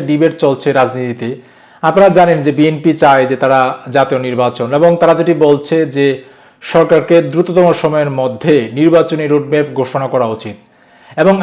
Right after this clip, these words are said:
আজকেও বিএনপির একটি প্রোগ্রাম ছিল, মানে বর্ধিত সভা, সেখানেও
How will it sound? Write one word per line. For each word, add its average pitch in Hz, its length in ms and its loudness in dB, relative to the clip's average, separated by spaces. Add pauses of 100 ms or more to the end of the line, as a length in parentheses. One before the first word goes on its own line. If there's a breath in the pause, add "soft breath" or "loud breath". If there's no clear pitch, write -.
(100)
আজকেও 180 320 4 (100)
বিএনপির 156 320 2
একটি 156 160 -2
প্রোগ্রাম 147 260 2 (100)
ছিল, 147 120 0 (260)
মানে 131 140 -4 (140)
বর্ধিত 131 300 -4 (140)
সভা, 123 200 0 (240)
সেখানেও 185 340 4